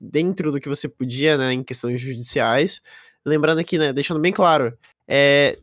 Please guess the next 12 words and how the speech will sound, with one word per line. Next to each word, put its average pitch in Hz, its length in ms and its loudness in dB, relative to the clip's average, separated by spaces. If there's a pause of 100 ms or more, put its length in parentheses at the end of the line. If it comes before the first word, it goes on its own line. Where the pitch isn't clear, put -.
teve 202 180 4
assuntos 240 300 -2
que 226 80 -2
a - 20 2
gente 208 240 -4
não 190 220 2
abordou 175 600 0 (100)
por 170 180 -6
causa 165 340 0
de 160 120 -8
motivos 165 640 -8
que, 131 580 -4